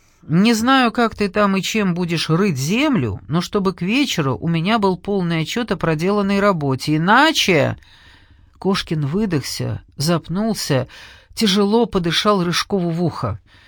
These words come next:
«Иначе вместе на биржу трудоустройства пойдем, капитан». Он отключился. А Денис со вздохом потянулся за жевательной резинкой.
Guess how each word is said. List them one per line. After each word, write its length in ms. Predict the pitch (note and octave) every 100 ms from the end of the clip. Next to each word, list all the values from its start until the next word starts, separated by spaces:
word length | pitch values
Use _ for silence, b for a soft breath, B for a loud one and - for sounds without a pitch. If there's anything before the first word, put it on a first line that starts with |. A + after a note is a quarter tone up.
| b b
«Иначе 400 | D#3 G#3 G#3+ G#3+
вместе 560 | F#3+ F#3+ G#3+ F3 - D#3
на 200 | D#3+ E3
биржу 380 | F3+ C#3 C#3+ C3+
трудоустройства 1000 | E3 D#3+ D#3 D3 - F3+ D3+ - C#3
пойдем, 640 | C3 D3 D3 C#3 C#3 A2+ F2+
капитан». 720 | D3 C#3 C#3 C#3+ A2+ F2+ F2+ - _ _ _ _ _ _ _ _ _ _ _ -
Он 180 | G#3 G#3+
отключился. 1040 | G3+ F#3+ F#3+ - B2+ F#2 - - F2+ F2 - _ _ _ _ _ _ _ - - _ _ _ _ _ _ -
А 160 | E3
Денис 400 | E3 F#3+ A#3+ D#4
со 180 | - G3+
вздохом 600 | D#3 D3+ F3+ D4 D4 A3
потянулся 720 | F#3+ - E3 F3+ A#3+ A#3 G#3
за 120 | E3 E3+
жевательной 680 | D#3+ D#3 F#3+ - E3+ E3+
резинкой. 680 | D#3+ D3 B2 A2 F#2+ - -